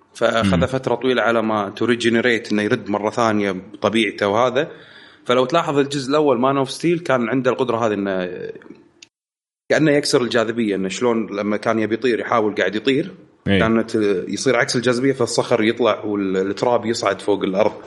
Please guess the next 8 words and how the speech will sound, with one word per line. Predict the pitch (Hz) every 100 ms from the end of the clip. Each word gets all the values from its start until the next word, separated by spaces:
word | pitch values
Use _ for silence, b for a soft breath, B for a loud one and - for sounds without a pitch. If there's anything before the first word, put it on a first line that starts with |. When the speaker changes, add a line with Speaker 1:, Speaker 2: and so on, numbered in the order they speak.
| - - - - _
Speaker 2:
مم. | 107 92 85 - _ -
Speaker 1:
فتقريبًا | 135 175 202 160
نفس | 165 175
الفكرة، | 175 160 113
نفس | 123 -
الحركة. | 117 107 90 85 - _ _ _ _ _ 113
Speaker 2:
أوكي. | 120 117 120 - _ _ _ _ _ _ _ _ -
حلو. | 120